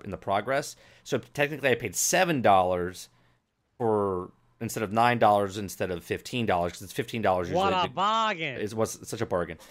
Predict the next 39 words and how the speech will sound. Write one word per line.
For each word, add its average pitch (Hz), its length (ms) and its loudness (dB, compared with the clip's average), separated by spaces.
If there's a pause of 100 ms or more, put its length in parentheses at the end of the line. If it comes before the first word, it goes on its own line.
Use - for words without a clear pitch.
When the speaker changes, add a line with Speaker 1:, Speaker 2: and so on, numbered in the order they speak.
(160)
Speaker 1:
But 156 280 8
Speaker 2:
What 190 80 -2
Speaker 1:
I, 190 80 -2
Speaker 2:
a 185 40 -2
bargain. 196 460 -4
Speaker 1:
but 147 80 4
I 170 160 8
didn't, 196 260 4 (160)
I 151 120 2
didn't 143 140 0
pay 123 160 2
anything 107 540 -2 (320)
because, 98 840 -6 (840)
uh, 87 360 0 (720)
it 120 100 -6
was 104 200 -2
part 120 300 0
of 101 40 -2
the, 101 200 -2 (160)
part 120 180 -2
of 101 60 -4
the, 95 180 -8 (760)
uh, - 280 -8
the - 80 -10
P 123 120 -8
V 110 80 -6
E, 117 260 -8 (520)
right? 101 180 0
So - 100 0
I 120 40 6
didn't 120 160 -2
pay 104 140 0
anything. - 280 -10 (840)
But 107 160 0
yeah, 131 140 6
so 131 120 2
I 127 80 4
moved 156 240 2
up, 117 240 6